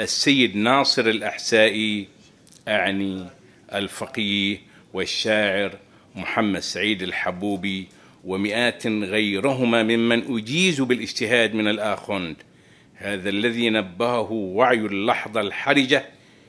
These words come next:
إلى التفاعل مع ظواهر الاجتماع السياسي والثقافي، فاتحا بحذر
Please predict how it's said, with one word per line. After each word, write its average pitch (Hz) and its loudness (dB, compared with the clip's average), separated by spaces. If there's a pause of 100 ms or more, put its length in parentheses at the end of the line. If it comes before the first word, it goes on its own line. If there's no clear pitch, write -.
(140)
إلى 92 -4
التفاعل 120 2
مع 95 0
ظواهر 120 2
الاجتماع 120 0
السياسي 120 2
والثقافي، 117 0 (600)
فاتحا 110 0
بحذر 117 2